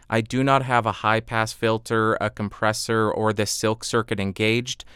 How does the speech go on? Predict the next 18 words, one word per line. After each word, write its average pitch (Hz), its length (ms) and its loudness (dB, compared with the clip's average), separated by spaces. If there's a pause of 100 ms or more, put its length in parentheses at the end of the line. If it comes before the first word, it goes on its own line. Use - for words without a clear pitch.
(260)
My 110 160 4
gain 123 300 2
is 127 120 0
set 113 180 4
at 78 120 0
thirty-six 120 640 -2
D 101 220 -4
B, 156 360 -2 (340)
and 113 200 2
that 120 180 6
is 120 160 0
running 117 340 2
line 120 360 4
level 113 280 4
into 110 220 0
the 107 160 0
X - 320 -8
eight. 113 340 -2